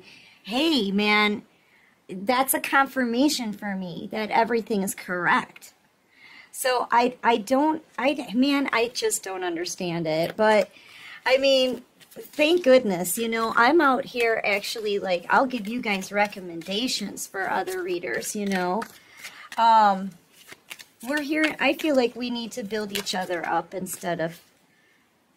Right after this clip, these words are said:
instead of fight. I don't understand it. But yeah, see, here's the thing.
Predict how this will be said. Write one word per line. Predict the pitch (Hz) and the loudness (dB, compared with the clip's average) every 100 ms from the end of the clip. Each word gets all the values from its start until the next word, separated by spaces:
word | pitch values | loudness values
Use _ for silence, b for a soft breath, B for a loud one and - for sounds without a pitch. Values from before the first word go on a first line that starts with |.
| _ _ | _ _
instead | 202 196 - 190 | -10 -10 -6 -4
of | 175 170 | -4 -6
fight. | - 170 196 190 - - - | -4 0 2 0 -4 -10 -4
I | 202 | -2
don't | 214 208 - | 0 -4 -4
understand | 196 180 180 - 175 165 170 | -6 -6 -10 -10 -10 -10 -8
it. | 156 147 - _ _ _ _ B B B B | -8 -8 -10 _ _ _ _ B B B B
But | 240 | -2
yeah, | 269 277 220 | 4 6 6
see, | - 285 285 | 4 0 0
here's | 269 311 349 320 | 0 0 0 0
the | 254 | -6
thing. | - 302 214 196 | -6 -4 -4 -6